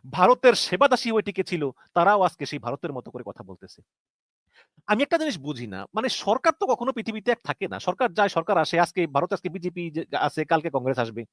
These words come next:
বাংলাদেশেও তো ভাই এ-, এই সরকার গেছে, আর সরকার আসবে, এটা তো নিয়ম। সরকার তো কোনো পার্মানেন্ট স্ট্রাকচার না।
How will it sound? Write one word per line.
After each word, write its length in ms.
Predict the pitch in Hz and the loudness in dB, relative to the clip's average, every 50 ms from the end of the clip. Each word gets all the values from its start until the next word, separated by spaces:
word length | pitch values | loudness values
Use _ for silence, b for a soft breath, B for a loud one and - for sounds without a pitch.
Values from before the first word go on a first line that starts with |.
| _ _ _ B B B B B B B B B - | _ _ _ B B B B B B B B B 4
বাংলাদেশেও 560 | 110 226 277 320 349 311 330 302 - 339 339 | 6 6 10 10 10 10 10 6 6 4 4
তো 140 | - 359 269 | 6 6 6
ভাই 240 | 196 226 269 269 247 | 8 6 6 6 6
এ-, 140 | 262 254 - | 2 0 0
এই 120 | - 269 247 | 0 -2 2
সরকার 320 | - 247 214 - 247 233 | 2 2 4 4 2 4
গেছে, 360 | 180 185 202 190 - 233 233 | 4 4 2 2 4 4 6
আর 80 | 190 175 - | 6 6 6
সরকার 240 | - 214 190 226 196 | 2 2 2 4 2
আসবে, 220 | 180 160 170 254 | 2 2 0 -2
এটা 100 | 277 311 | -4 -2
তো 100 | - 302 | -2 -2
নিয়ম। 280 | 247 285 302 262 180 160 | -2 2 2 2 2 4
সরকার 300 | - 180 165 - 254 240 | 2 0 2 2 0 0
তো 100 | - 277 | 0 -2
কোনো 200 | - 240 254 247 | 0 2 0 0
পার্মানেন্ট 460 | - - 185 180 185 196 214 220 190 | 2 2 2 4 4 2 2 0 0
স্ট্রাকচার 480 | 160 - - 170 156 - - 170 143 113 | -2 0 2 0 0 2 2 0 0 0
না। 260 | 113 120 95 - | -2 -6 -6 -6